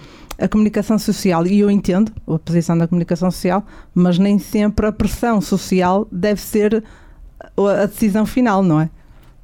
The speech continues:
Porque eles estão a fazer lá um trabalho realmente, eh, adequado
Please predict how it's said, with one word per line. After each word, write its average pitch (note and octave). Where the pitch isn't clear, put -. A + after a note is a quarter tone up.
Porque -
eles E3
estão F#3+
a F3+
fazer F#3+
lá F#3+
um G3+
trabalho G3
realmente, G3+
eh, G#3
adequado G#3